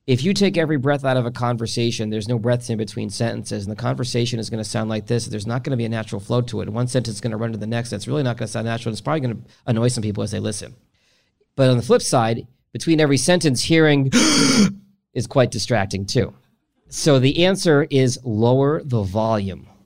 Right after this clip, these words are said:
on the breaths. If it's not a very loud breath, you can lower it ten decibels. If it's a very loud breath, you can lower it twenty, thirty,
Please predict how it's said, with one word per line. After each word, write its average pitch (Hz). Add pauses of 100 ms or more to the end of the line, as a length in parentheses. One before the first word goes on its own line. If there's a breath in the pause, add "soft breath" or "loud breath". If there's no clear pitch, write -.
(140)
on 101
the 92
breaths. - (180)
If 127
it's -
not 135
a 131
very 117
loud 135
breath, 175
you 120
can 113
lower 113
it 110
ten 104
decibels. 156
If 117
it's 107
a 110
very 135
loud 165
breath, 165
you 127
can 117
lower 110
it -
twenty, 120
thirty, 156